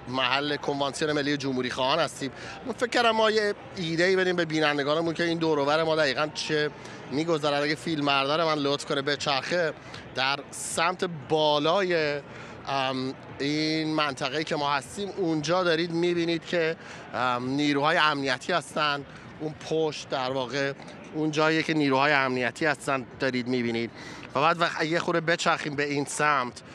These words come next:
ام، تا حالا اینجا رستوران ها رو اینا دیدیم، میگه خورده بگیری بالا،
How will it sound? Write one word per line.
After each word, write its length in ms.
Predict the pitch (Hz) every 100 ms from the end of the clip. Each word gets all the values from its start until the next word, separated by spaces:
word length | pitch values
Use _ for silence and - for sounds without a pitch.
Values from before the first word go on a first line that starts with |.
| - - -
ام، 400 | 131 127 127 120 -
تا 60 |
حالا 120 | 143 156
اینجا 180 | 156
رستوران 600 | 175 156 143 - 151 139 147
ها 60 |
رو 60 | 160
اینا 220 | 147 165
دیدیم، 240 | 151 139
میگه 180 | 143 147
خورده 280 | 143 151 143
بگیری 260 | 143 143 143
بالا، 400 | 139 139 170